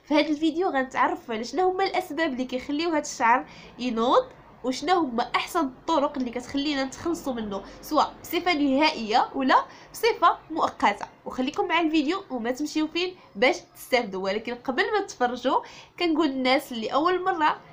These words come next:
كيتفرجوا في القناه ديالي، آه، ينبركوا على واحد اللعيبه حمراء لتحت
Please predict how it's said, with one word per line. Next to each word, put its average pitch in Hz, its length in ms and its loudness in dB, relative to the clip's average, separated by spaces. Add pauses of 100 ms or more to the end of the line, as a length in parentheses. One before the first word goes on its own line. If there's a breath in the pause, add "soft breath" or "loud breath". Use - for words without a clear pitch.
(160)
كيتفرجوا 294 560 0
في - 100 -8
القناه 294 360 0
ديالي، 226 560 -2 (420 loud breath)
آه، 233 300 2
ينبركوا 254 500 0
على 254 120 6
واحد 285 180 2
اللعيبه 269 300 4
حمراء 233 360 -2
لتحت 453 320 -2